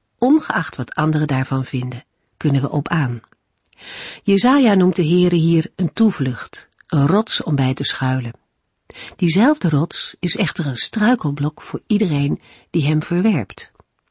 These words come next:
Jesaja zegt: "Ik zal op God vertrouwen.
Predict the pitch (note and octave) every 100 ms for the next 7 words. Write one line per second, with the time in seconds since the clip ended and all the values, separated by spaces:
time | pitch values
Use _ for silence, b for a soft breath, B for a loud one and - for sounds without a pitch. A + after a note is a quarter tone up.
0 | _ _ _ B B B B B3 B3 C4+
1 | C4+ A#3+ A3 A3 - - _ _ C#4 -
2 | G3+ A3+ B3+ A#3 F#3+ - - A#3+ - G3+
3 | - C#3+ B2+ B2